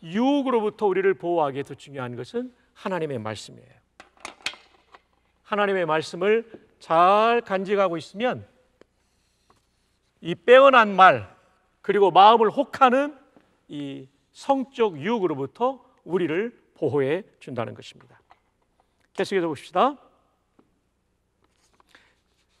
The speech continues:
잠언 육 장 이십오 절입니다. "내 마음에 그 아름다운 색을 탐하지 말며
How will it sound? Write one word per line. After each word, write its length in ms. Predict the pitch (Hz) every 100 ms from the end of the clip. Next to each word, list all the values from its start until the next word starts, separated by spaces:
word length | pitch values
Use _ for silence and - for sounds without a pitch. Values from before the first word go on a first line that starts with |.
| _ _
잠언 300 | 185 190 190
육 120 | -
장 160 | 190
이십오 320 | 185 170 165 165
절입니다. 560 | 151 143 147 214 233
"내 280 | - 160 233
마음에 420 | 240 208 202 214
그 200 | 214 220
아름다운 540 | 196 165 185 170 165 160
색을 360 | - 143 139
탐하지 440 | - - 240 240 233
말며 640 | 175 117 110 107 104 101